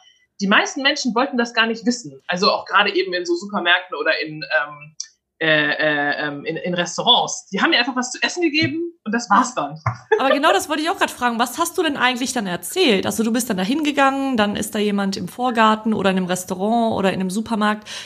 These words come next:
Speaker 2: Ich dachte nämlich auch, dass du ankommst mit deiner großen Geschichte, die ja auch total spannend ist und die so quasi dann auch Menschen öffnet direkt. Was hast du erzählt?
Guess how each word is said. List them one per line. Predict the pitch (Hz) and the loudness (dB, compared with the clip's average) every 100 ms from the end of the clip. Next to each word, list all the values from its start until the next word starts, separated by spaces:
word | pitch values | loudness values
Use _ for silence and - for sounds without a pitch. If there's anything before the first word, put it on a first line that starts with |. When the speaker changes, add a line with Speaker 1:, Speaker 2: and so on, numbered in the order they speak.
| - | -2
Speaker 2:
Ich | 214 | 2
dachte | 302 311 | 2 0
nämlich | 277 247 247 | -2 0 4
auch, | 320 269 | 4 4
dass | 214 214 | -2 -4
du | - | -2
ankommst | 240 254 247 240 233 | -2 -2 -4 -4 -2
mit | 226 - - | -2 -2 2
deiner | 214 220 | 2 2
großen | 220 226 254 254 262 262 262 240 | 0 -4 -4 -4 -6 -2 -2 -2
Geschichte, | 269 - 415 - 254 | 0 2 2 0 0
die | 214 | 2
ja | 214 | 2
auch | 220 | 2
total | - 277 247 | -2 -4 0
spannend | 220 - 339 254 190 | 0 2 2 4 0
ist | 196 190 | -2 -4
und | 202 | -4
die | 208 | -2
so | 208 | -2
quasi | 208 - 208 208 | -4 -2 -2 0
dann | 214 | -2
auch | 196 214 | 0 2
Menschen | 226 254 - 214 | 2 2 0 2
öffnet | 311 - 214 - | 0 0 -2 -2
direkt. | 180 160 - - - | -4 -4 -6 -18 -10
Was | 240 254 | -6 -4
hast | 311 | -6
du | 269 | -4
erzählt? | - - 170 160 | -6 -6 -6 -6